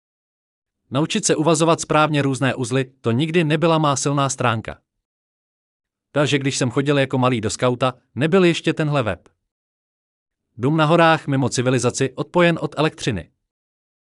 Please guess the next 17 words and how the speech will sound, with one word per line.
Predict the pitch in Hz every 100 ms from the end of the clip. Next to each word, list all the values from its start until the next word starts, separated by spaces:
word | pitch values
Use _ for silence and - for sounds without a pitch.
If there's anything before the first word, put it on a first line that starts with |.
| _ _ _
Sen | - 156 156
mnoha | 165 160
lidí | 160 143 156
v | 107
dnešní | 127 - 131
době. | 117 87 76 _ _ _ _ _ _ _ _ _ _ _ _ _
Nebo | 135 160
taky | 202 190 147
nevysněná | 160 165 165 156 147
realita | 151 156 143
některých | 131 131 131 98
obyvatel | 117 139 139 135 110
v |
Rumunsku | 120 156 156 -
nebo | 156 139 135
na | 127
Ukrajině. | 131 143 127 92 80